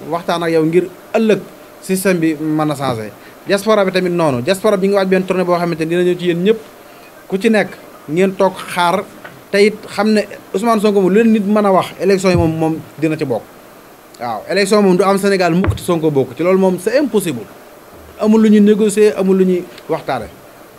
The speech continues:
Kon nag am na loo xamante ne dañuy bàyyi sëñ Moustapha Diouf rek mu eggale ko. Sant naa ñëpp, gërëm naa ñëpp, journaliste yi itam ñu ngi leen sant. Ndax yéen chaque jour, wax dëgg Yàlla ngeen bind,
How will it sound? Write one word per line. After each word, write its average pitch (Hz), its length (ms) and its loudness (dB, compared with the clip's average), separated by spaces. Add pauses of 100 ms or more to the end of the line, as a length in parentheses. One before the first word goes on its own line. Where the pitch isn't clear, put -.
(140)
Kon 170 160 -2
nag 160 140 -2 (800)
am 175 140 -6
na 180 80 0
loo 175 160 2
xamante 160 360 -4
ne 151 180 -4 (120)
dañuy 160 200 -2
bàyyi 160 220 2
sëñ 156 120 -8
Moustapha 156 300 -4
Diouf 139 140 -10
rek 147 100 -6
mu 147 100 -8
eggale 147 300 -2
ko. 151 160 -6 (680)
Sant 170 240 -6
naa 160 180 -2
ñëpp, 170 200 0 (600)
gërëm 165 240 -2
naa 151 140 -2
ñëpp, 160 180 -2 (160)
journaliste 160 400 -4
yi 156 80 0
itam 156 180 -2
ñu 151 80 -2
ngi 151 100 -2
leen 151 140 0
sant. 135 220 -6 (600)
Ndax 135 140 -10
yéen 160 220 -2
chaque 202 180 -2
jour, 156 220 -4 (160)
wax 127 160 -10
dëgg 151 160 -4
Yàlla 151 220 -2
ngeen 151 300 -2 (800)
bind, 143 320 0